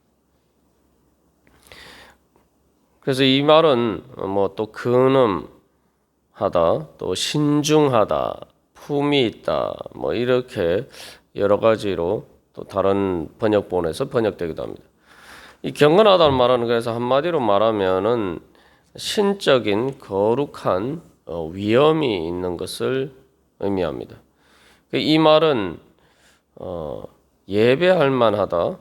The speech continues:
그 예배하다, 존경하다. 그래서 이 사도행전에서 빌립보 교회에 처음 이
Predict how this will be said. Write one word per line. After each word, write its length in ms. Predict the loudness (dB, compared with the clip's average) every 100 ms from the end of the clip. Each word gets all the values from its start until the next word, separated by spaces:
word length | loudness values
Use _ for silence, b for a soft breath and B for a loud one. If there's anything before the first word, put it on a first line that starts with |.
| _ _ -14
그 260 | -12 -12 -16 -6
예배하다, 560 | -2 2 4 4 2 -2
존경하다. 1120 | -4 -2 0 2 2 2 2 0 -2 -4 -10 -18 _ _ _ _ _ _ _ _ _ _ _ -8
그래서 260 | -4 -2 -4 -6 b b _
이 340 | -12 -10 -8 -10 -16 _ B B B B B B B B _
사도행전에서 1080 | -6 0 2 4 4 2 2 0 -4 -6 -6 -8 B B B B B B
빌립보 520 | -6 -2 -2 0 -2
교회에 760 | -2 0 2 2 0 0 -2 -4 -10 _ _ _ _ _ _ _ _ -12 -12 -10
처음 760 | -6 2 4 4 4 0 -2 -6 -12 -12
이 260 | -12 -12